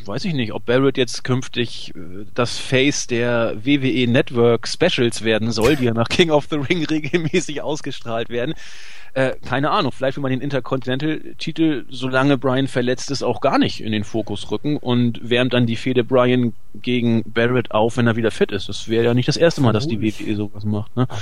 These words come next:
Speaker 2: jetzt gerade als frisch gebackener King of the Ring sollte man noch meinen, dass bei SmackDown dann wenigstens ein Auftritt da irgendwie kommen sollte, ne? Immerhin hat er jetzt mal zwei Matches am Stück gewonnen.
Speaker 1: Ach so.
Speaker 2: Drei
Speaker 1: Ja,
Speaker 2: sogar.
Speaker 1: ja.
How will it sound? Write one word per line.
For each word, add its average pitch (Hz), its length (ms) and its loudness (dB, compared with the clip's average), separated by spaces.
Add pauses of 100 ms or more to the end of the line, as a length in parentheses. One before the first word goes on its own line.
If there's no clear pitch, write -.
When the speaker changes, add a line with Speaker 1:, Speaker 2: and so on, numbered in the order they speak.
Speaker 2:
jetzt 127 180 -4
gerade 135 180 0
als 135 160 -4
frisch - 200 0
gebackener 143 340 0
King 151 200 0
of 139 120 0
the 120 100 0
Ring 127 240 2
sollte 131 240 -2
man 127 80 -2
noch 120 140 -4
meinen, 123 160 -2
dass 127 140 -4
bei 113 100 -2
SmackDown 120 400 -2
dann 110 120 -2
wenigstens - 360 -2
ein 117 60 -2
Auftritt 151 440 0
da 120 60 0
irgendwie 117 280 -2
kommen 120 300 -2
sollte, 110 420 -2
ne? 139 140 -2 (760)
Immerhin 147 260 4
hat 147 140 2
er 143 60 4
jetzt 139 140 0
mal 123 100 -2
zwei 139 200 2
Matches 139 240 0
am - 140 2
Stück 110 180 0
gewonnen. 113 320 0 (300)
Speaker 1:
Ach 110 120 -2
so. - 500 0
Speaker 2:
Drei 214 140 4
Speaker 1:
Ja, 233 140 2
Speaker 2:
sogar. 107 280 -2
Speaker 1:
ja. 117 120 -4